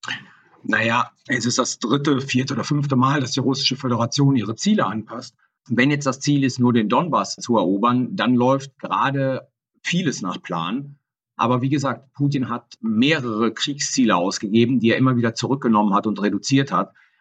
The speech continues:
Von daher, ja, in einer sehr reduzierten Art und Weise, mit Blick auf die beiden Oblaste, läuft es gerade für die russische Föderation.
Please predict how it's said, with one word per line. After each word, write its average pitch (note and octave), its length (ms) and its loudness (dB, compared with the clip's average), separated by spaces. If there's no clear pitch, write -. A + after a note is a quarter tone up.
Von G2+ 180 0
daher, B2+ 340 4
ja, A2+ 260 2
in B2+ 100 -2
einer A2+ 180 2
sehr B2 220 2
reduzierten A#2 500 -2
Art G2+ 200 4
und F#2 120 -10
Weise, C#3 560 0
mit A#2 300 2
Blick C3+ 220 0
auf A#2 100 -4
die A#2+ 80 0
beiden G#2 280 0
Oblaste, F#2+ 640 -2
läuft A2+ 540 0
es - 280 -4
gerade F2+ 420 0
für F#2 160 -8
die F#2 60 -6
russische F#2+ 460 -4
Föderation. F2+ 840 -2